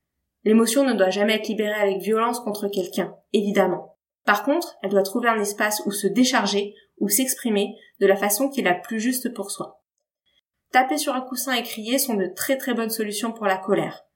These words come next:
Se câliner, prendre un oreiller dans ses bras, pleurer est un super moyen d'extérioriser la tristesse.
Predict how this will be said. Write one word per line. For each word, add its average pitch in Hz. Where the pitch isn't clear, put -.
Se -
câliner, 226
prendre 220
un 202
oreiller 262
dans 240
ses 240
bras, 196
pleurer 254
est 214
un 202
super 269
moyen 208
d'extérioriser 202
la 185
tristesse. -